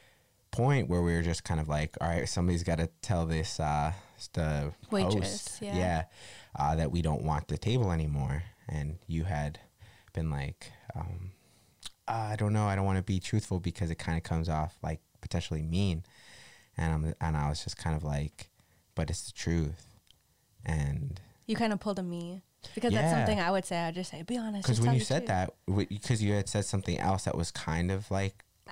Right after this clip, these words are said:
Speaker 1: could be true, but it wasn't necessarily
Speaker 2: I think
Speaker 1: true.
Speaker 2: I said, like, "Let's just tell them that we're gonna go meet up with friends at a different bar."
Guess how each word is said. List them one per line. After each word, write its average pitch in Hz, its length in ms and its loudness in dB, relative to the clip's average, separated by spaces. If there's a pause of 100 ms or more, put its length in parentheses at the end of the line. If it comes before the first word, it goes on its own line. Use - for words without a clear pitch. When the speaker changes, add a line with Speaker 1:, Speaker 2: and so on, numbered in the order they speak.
(120)
Speaker 1:
could 117 260 2
be 123 160 2
true, 127 260 2
but 107 160 0
it - 80 -2
wasn't 80 320 -2
necessarily 104 420 0
Speaker 2:
I 240 60 2
think 247 120 2
Speaker 1:
true. 254 100 2
Speaker 2:
I - 20 0
said, 226 240 0
like, 190 180 -2
"Let's 190 180 -2
just - 180 -2
tell 190 160 -2
them 185 140 -2
that 175 120 -2
we're 185 60 -4
gonna 185 140 -2
go 180 140 -2
meet 185 140 -2
up 180 140 -6
with 180 100 -4
friends 180 280 -6
at 170 60 -12
a 175 40 -8
different 170 340 -8
bar." - 340 -10